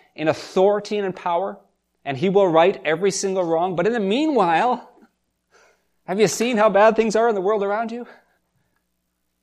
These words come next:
Have a, a realistic grasp of what is going on. Sometimes, as I said, God chooses to reveal what his purpose is in these times of defeat. And we know his eternal plan is perfect, and it is for our good and his glory.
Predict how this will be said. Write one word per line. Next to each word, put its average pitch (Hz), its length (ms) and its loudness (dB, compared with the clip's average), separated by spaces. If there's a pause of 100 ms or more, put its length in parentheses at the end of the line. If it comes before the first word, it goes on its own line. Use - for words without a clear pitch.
(100)
Have 202 180 -12
a, 196 120 -6 (720)
a 151 100 -8
realistic 180 540 -2
grasp 123 400 -8
of 135 100 -8
what 123 120 -2
is 113 80 -10
going 120 280 -6
on. 139 340 -12 (1000)
Sometimes, 214 680 0
as 170 180 -4
I 175 40 -2
said, 160 220 -4
God 175 200 2
chooses 170 360 -4
to - 100 -10
reveal 170 480 0
what 139 120 -4
his 143 120 -6
purpose 180 520 -6
is 139 260 -2
in 151 120 -6
these 139 180 -4
times 139 320 -8
of 123 100 -8
defeat. 123 500 -12 (880)
And 165 180 -2
we 190 100 2
know 185 220 4
his 180 380 -2
eternal 165 380 -6
plan 165 260 -6
is 160 100 -8
perfect, - 520 -6
and 151 120 -4
it 156 60 -4
is 156 100 -6
for 175 300 0
our 160 80 0
good 160 280 -2
and - 80 -4
his 151 160 -8
glory. 156 640 -2